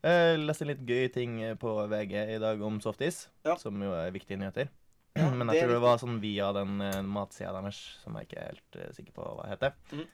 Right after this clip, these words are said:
Speaker 1: Eh, det var, det var ti facts om softis. Men blant de factene, ikke for å
Speaker 2: Eh,
Speaker 1: avsløre alt.
Speaker 2: bare et spørsmål.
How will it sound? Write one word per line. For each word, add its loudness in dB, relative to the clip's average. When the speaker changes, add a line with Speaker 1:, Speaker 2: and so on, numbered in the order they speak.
Speaker 1:
Eh, 0
det -4
var, 6
det -4
var 2
ti -4
facts -8
om -6
softis. -8
Men -2
blant 4
de 0
factene, -2
ikke -14
for 2
å 6
Speaker 2:
Eh, 6
Speaker 1:
avsløre -4
alt. -8
Speaker 2:
bare -2
et -12
spørsmål. -12